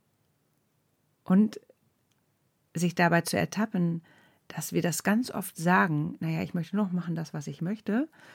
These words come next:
und was für mich passt und ich lasse mich nicht mehr vom Außen bestimmen.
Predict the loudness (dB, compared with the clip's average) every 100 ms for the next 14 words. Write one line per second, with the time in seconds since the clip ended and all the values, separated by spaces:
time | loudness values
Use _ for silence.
0 | -20 _ -4 -2 -2 -2 -2 -4 -4 -4
1 | -4 -10 -18 -20 -20 -20 _ -2 2 2
2 | -2 -8 -16 _ -8 -4 -2 -2 -2 -4
3 | -2 -4 -2 -4 -2 -2 -4 -4 -4 -2
4 | 0 0